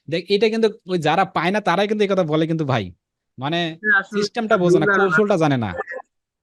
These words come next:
Speaker 2: হচ্ছে সবাই, অনেকে ভুল নিশ নিয়ে আসলে কাজ করে।
Speaker 1: যে কেউ কাজ
Speaker 2: আপনাকে
Speaker 1: দেয় না।
Speaker 2: নিশ নিয়ে হবে যে কোন নিশটা আসলে পারফেক্ট, আর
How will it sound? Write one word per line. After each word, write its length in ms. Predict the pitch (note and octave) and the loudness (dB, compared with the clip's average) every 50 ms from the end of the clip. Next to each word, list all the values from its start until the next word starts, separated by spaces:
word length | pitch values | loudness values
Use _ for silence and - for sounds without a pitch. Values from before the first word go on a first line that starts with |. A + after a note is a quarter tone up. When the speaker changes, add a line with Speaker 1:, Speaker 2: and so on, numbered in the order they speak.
| _ _ _ G#4+ G#4 G#4 | _ _ _ -16 -6 -4
Speaker 2:
হচ্ছে 280 | A3 G#3 - A#3 A3+ A3 | -4 -4 -2 -4 -4 -4
সবাই, 400 | A3 G3 F#3 F3+ F#3+ F#3+ F#3+ F3 | -2 -4 0 0 2 0 0 0
অনেকে 440 | - F#3 F#3+ G3 G3 F#3+ G#3+ G3+ | 0 0 2 0 2 0 0 -2
ভুল 380 | F3+ E3 E3+ F#3 G3+ G#3+ G#3+ G#3+ | 0 0 0 0 0 2 0 0
নিশ 200 | G#3 G#3 G3+ - - - - | 0 -2 -2 -4 -10 -10 -4
নিয়ে 220 | G#3 G#3 G#3 G3+ G3 | 0 2 2 2 2
আসলে 340 | F#3 F3+ - - F3+ F3+ | 0 -2 -4 -4 -4 -4
কাজ 280 | - - D#3+ E3 - _ | -2 -4 -4 -4 -6 _
করে। 160 | - D#3 D3 D3 - _ _ _ _ | -12 -12 -12 -12 -16 _ _ _ _
Speaker 1:
যে 240 | A#2+ B2 C#3 D3 D3 - - | -10 -6 -6 -6 -6 -2 0
কেউ 120 | E3+ F3 | 0 0
কাজ 60 | D#3+ | 2
Speaker 2:
আপনাকে 220 | D#3+ - F3 F3 C3+ | 0 0 0 0 2
Speaker 1:
দেয় 180 | B2+ B2+ A#2+ | 0 0 0
না। 100 | - G2+ | -2 -4
Speaker 2:
নিশ 200 | G2+ G2 - - _ - G#3 | -6 -12 -16 -20 _ -10 -10
নিয়ে 120 | G#3 - - _ _ _ _ _ _ _ _ G3+ | -10 -10 -10 _ _ _ _ _ _ _ _ -6
হবে 140 | G3+ G3+ G#3 | -2 -2 -2
যে 300 | F#3+ F#3 G3 G3 G3 F#3+ F#3+ - | 0 2 0 0 0 -2 -2 2
কোন 220 | - G3+ A3 A3+ A3+ | 2 4 4 4 4
নিশটা 360 | A3+ A3+ A3+ - - A3+ G3+ | 2 0 0 0 2 2 2
আসলে 480 | F3+ F3+ - G3 F#3+ F#3+ F#3+ F#3+ F3+ F#3 - _ _ _ _ _ _ | 2 2 0 0 0 2 0 0 -2 -6 -12 _ _ _ _ _ _
পারফেক্ট, 520 | - E3+ E3+ D#3+ - F3 D#3+ D3+ - _ - | -2 0 0 0 -2 -2 -4 -4 -4 _ -6
আর 420 | D3 D3+ D3+ D3+ D#3 D#3 D3+ D#3 | -4 -2 -2 0 0 -2 -4 -6